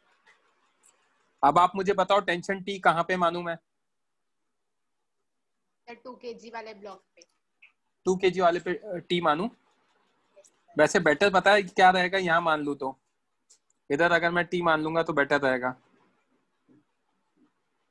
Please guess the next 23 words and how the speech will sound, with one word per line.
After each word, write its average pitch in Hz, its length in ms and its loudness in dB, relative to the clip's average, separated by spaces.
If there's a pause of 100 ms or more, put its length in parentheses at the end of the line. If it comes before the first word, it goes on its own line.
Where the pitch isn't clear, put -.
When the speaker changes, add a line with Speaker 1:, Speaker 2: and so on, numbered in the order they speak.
(760)
Speaker 1:
तो 143 40 0
ये 147 200 4
भी 175 140 4
टी 190 160 2
हो 185 100 6
जाएगा, 185 380 2 (1900)
Speaker 2:
यस 202 120 -20 (100)
sir। 185 220 -20 (920)
Speaker 1:
है 143 80 2
ना? 175 80 4 (1300)
Speaker 2:
हाँ। - 180 -20
Speaker 1:
ये 165 100 6
टी 196 180 2
हो 190 140 8
गया 185 120 4
तो 190 100 0
यहाँ 170 280 6
पे 185 120 2
कितना 185 280 2
आ 180 40 4
जाएगा? 180 280 2 (2250)
टू 165 80 4
टी, 220 160 2